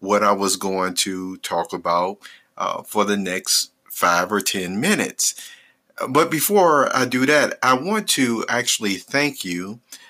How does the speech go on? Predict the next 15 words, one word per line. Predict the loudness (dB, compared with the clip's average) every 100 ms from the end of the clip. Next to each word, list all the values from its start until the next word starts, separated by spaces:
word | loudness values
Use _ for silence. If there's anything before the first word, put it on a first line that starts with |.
| _
uh, | -8 -6 -4
for | 2 4 4
sharing | 4 4 4 4 2 2 -2
this | 0 2 2
podcast | 2 4 4 2 -4 -4 -4 -2 -2 -2
with | -2 -2 -6 -18 -20 _ _
your | -10 -6 -4 -2 -4 -6 -12 _
friends, | -6 0 4 4 4 2 0 0
family, | 2 2 0 0 -2 -2 -8 -20 -10
and | -4
maybe | 0 0 2
in | 2
some | 2 0
cases | -2 -2 -2 0 2
strangers, | 2 2 0 0 -2 -4 -6